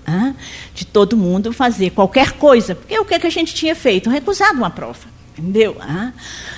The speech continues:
Sabe, ah, claro, podia ter chamado a atenção da gente, podia ter feito uma discussão, podia perguntar o que que a gente queria fazer, mas criar esse processo. E com isso, nós, sabe, o movimento estudantil, inclusive na,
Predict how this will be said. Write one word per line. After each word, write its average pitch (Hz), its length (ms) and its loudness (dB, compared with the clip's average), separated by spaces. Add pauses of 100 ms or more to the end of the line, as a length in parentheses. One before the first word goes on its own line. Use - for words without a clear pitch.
(120)
Sabe, 180 420 2 (260)
ah, 139 240 -8
claro, 214 340 2
podia 190 360 -4
ter 160 260 -2 (160)
chamado 170 380 -6
a 165 60 -4
atenção 147 360 -8
da 135 120 -12
gente, 190 480 -6
podia 170 320 -6
ter 190 120 -2
feito 160 240 -4
uma 156 60 -4
discussão, 196 720 -8
podia 160 280 -2
perguntar 170 540 0
o 170 80 -10
que 160 140 -12
que 147 320 -8 (320)
a 151 120 2
gente 165 260 -2
queria 156 220 -6
fazer, 208 400 -2
mas 190 260 -2
criar 226 220 2
esse 214 100 -2
processo. 240 440 -8
E 302 40 -10
com 381 240 0
isso, 311 400 0 (580)
nós, 240 420 4
sabe, 190 240 -2
o 226 40 0
movimento 208 480 2
estudantil, 190 540 -2
inclusive 190 480 -4
na, 165 360 0